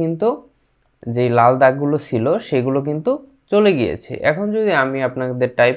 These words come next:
করে দেখাই আমার সোনার বাংলা, দেখুন আমার কিন্তু আর এই লেখাগুলোর নিচে ওই লাল দাগটা আসতেছে না।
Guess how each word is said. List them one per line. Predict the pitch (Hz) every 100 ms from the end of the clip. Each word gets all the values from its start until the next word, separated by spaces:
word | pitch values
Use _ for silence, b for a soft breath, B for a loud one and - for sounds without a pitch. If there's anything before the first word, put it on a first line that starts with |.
| -
করে | 127 113
দেখাই | 104 110 117 113
আমার | 107 110 -
সোনার | 110 110 110 104
বাংলা, | 98 101 101 127 - _ B B B B B B B _ _ _ _ _ _ _ _ _ _ _ _ _ _ _ _ - 113
দেখুন | 135 185 214 -
আমার | 123 135 139
কিন্তু | 156 160 165
আর | 190 262 -
এই | 139 139
লেখাগুলোর | 131 139 139 143 147 127
নিচে | 127 180
ওই | 151
লাল | 113 107 110 113
দাগটা | 117 - 226 - _ _ _ -
আসতেছে | 139 - 117 107
না। | 107